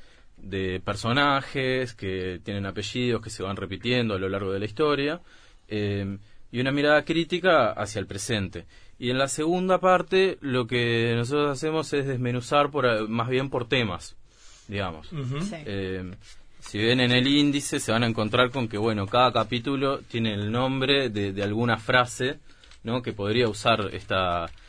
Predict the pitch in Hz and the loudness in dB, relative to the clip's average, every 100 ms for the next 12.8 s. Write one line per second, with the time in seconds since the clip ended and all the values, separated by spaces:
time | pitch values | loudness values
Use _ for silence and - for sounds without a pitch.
0 | - 110 - 101 104 95 113 110 101 95 | -12 -8 -6 -4 -4 -4 -2 0 0 -4
1 | 87 - 98 101 117 120 98 98 113 110 | -8 -8 -4 0 0 0 0 -2 -2 -4
2 | 90 87 110 98 98 95 101 123 120 92 | -6 -2 -2 -2 -4 -4 0 4 2 0
3 | 80 - - - 92 90 92 95 92 90 | -14 -18 -14 -6 -4 -4 -4 -2 -2 -2
4 | 95 117 151 131 113 113 117 98 92 87 | -2 0 2 0 -2 -4 -4 -8 -8 -6
5 | 90 92 90 87 95 117 135 113 101 113 | -6 -4 -4 -4 0 2 2 2 0 -2
6 | 104 90 92 90 92 139 139 123 - - | 0 -2 -4 -4 -2 0 2 0 -2 -12
7 | - 127 131 123 175 127 135 185 185 160 | -4 -4 -2 -2 0 2 6 6 6 2
8 | 151 165 - - - - 107 - 185 175 | 0 -4 -8 -20 -20 -10 -4 2 4 4
9 | 123 131 143 123 - 117 165 127 131 170 | 0 0 4 4 2 2 2 2 2 0
10 | 185 190 180 180 180 175 233 240 233 220 | -4 -6 -6 -4 -4 -2 0 0 0 0
11 | 208 131 139 151 131 135 131 107 98 92 | 2 2 4 2 2 2 2 0 0 0
12 | - 185 180 - - 170 175 202 | -2 -6 -12 -16 -14 -12 -10 -10